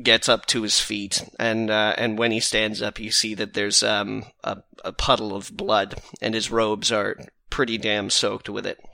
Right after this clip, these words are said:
actually. Um, he's, he looks pretty weak.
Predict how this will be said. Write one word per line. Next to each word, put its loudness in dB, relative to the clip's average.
actually. -4
Um, -2
he's, 2
he 0
looks 2
pretty 0
weak. -8